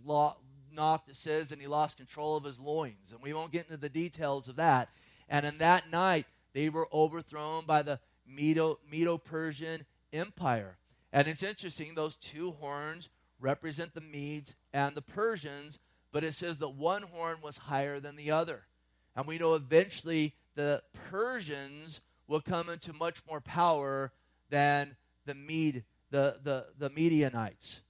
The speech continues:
And it happened just as Scripture said that it would happen. So again, this is the silver arms and breastplate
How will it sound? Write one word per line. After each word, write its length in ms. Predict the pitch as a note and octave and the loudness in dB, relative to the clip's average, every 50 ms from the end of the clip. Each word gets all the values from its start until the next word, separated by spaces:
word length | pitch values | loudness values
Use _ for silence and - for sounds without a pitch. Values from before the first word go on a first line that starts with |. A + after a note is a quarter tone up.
| _ _ | _ _
And 300 | - C3+ C3+ C3 C3 C3 | -2 0 0 2 2 0
it 100 | C3 C3+ | -2 -6
happened 460 | B2 C3+ D3+ C#3+ D3 D3 - D#3 D3 C#3+ | -2 4 4 4 4 4 0 -8 -10 -8
just 300 | C3+ D3 D3 C#3 - D#3 | -8 -6 -6 -6 0 2
as 180 | D3 C#3+ C#3+ | 2 2 2
Scripture 480 | - - - - C#3+ C#3 - - D3 C#3 | 0 -4 -4 -4 -6 -6 -6 -10 -12 -12
said 520 | - - - D3 C#3+ C#3+ C#3 C#3+ C#3+ C3 - _ _ _ _ _ _ | -10 -8 -4 -2 2 4 4 4 2 0 -4 _ _ _ _ _ _
that 180 | C#3 C#3 C3+ C3+ | -4 -2 2 2
it 220 | C#3 C#3 C3 B2+ | 2 0 0 -2
would 100 | C3+ B2+ | -6 -2
happen. 420 | B2+ C3 C3+ C3+ A#2+ - - B2+ | 2 4 4 4 4 2 -8 -10
So 360 | B2 - - C3+ B2+ B2 A#2 - _ _ _ | -8 -6 -4 -4 -4 -4 -4 -6 _ _ _
again, 460 | - C3+ A#2+ D#3 D#3+ D#3 C#3 A2+ G2+ _ _ _ _ _ _ | -4 -2 4 4 4 4 4 0 -6 _ _ _ _ _ _
this 280 | - D#3 E3+ D#3+ - F3+ | -2 0 0 0 -2 0
is 320 | E3+ E3 E3 D#3+ C#3+ - - _ _ _ _ | 2 2 2 2 0 -4 -10 _ _ _ _
the 100 | C#3 C3+ | -6 -6
silver 640 | - - - - E3 F3+ F#3 F3+ E3 F3+ F3 E3+ - | -4 -2 -2 0 2 2 0 0 2 2 2 2 2
arms 400 | D#3 D#3 D#3+ E3+ F3 F3+ E3+ D3 | 0 -2 0 0 -2 -4 -6 -10
and 200 | D#3+ C#3 C3 - | -12 -12 -14 -14
breastplate 800 | - C3+ D3+ D#3 F3+ F3 - - - - F#3 F3+ F#3 F#3+ F#3+ | -4 2 2 4 4 2 -2 -6 -4 2 4 4 4 4 2